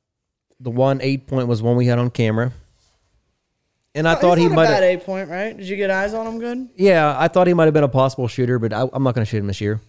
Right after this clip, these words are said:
Speaker 1: He's decent.
Speaker 2: That's, that's what I thought, too. Kind of, just by his picture, I didn't think he was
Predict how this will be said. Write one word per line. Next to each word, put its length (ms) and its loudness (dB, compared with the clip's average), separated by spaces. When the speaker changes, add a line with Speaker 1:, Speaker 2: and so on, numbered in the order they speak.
Speaker 1:
He's 160 0
decent. 400 0
Speaker 2:
That's, 180 -2
that's 0 -
what 100 -2
I 100 -4
thought, 260 -10
too. 200 -8
Kind 240 -10
of, 180 -16
just 200 -4
by 160 2
his 120 -4
picture, 360 -6
I 100 -4
didn't 440 -12
think 200 -16
he 140 -12
was 320 -14